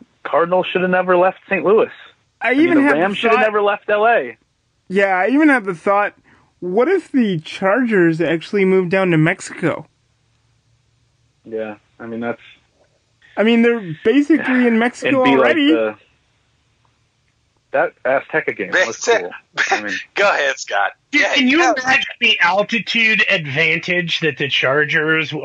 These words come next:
Speaker 4: oh, you think
Speaker 1: Oh,
Speaker 4: Denver
Speaker 1: man, they would kill people.
Speaker 4: and then can you imagine if they had to play at Estadio Azteca? Oh, God.
Speaker 1: <laughs>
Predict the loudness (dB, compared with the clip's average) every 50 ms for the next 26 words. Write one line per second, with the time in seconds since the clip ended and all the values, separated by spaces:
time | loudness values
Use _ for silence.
0 | -2 0 0 0 0 0 -2 -2 -2 0 -2 -2 -2 -2 -2 -2 0 0 0 0
1 | 0 0 0 0 -2 0 0 0 0 -2 -4 -4 -4 -2 -2 -2 0 -2 -2 -2
2 | -2 -2 -4 -6 -6 -6 -6 -4 -4 -2 0 0 2 2 0 0 -2 -2 -2 -2
3 | -2 0 0 0 0 -2 -2 -4 -2 0 2 2 2 0 -2 -4 -6 -4 -2 -2
4 | 0 0 0 0 0 2 2 2 2 0 0 -2 -6 -4 -4 -4 -2 0 0 0
5 | 0 0 0 0 0 -2 -4 -6 -4 -2 0 0 0 0 0 -2 -2 -4 -6 -10
6 | -8 -8 -4 -2 0 -2